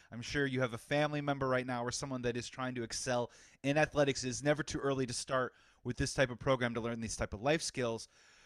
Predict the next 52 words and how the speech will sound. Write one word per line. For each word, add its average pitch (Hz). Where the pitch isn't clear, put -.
Mark, 180
I'm 185
just, 185
I 170
just 196
wanna 196
pick 165
your 151
brain 151
on 160
this 131
because 131
you 131
seem 147
to 139
have 135
your 123
pulse 147
on 131
it 117
every 120
single 120
day. 131
You 139
know, 147
this 175
has 196
been 180
coming 175
for 170
a 160
long 160
time, 160
right? 123
<clears throat> -
You -
know, 120
paying 156
college 147
athletes 139
um, 135
you 143
know, 131
for 143
their 143
name, 139
image, 135
and 127
likeness. 131
I 127
mean, 123
it 123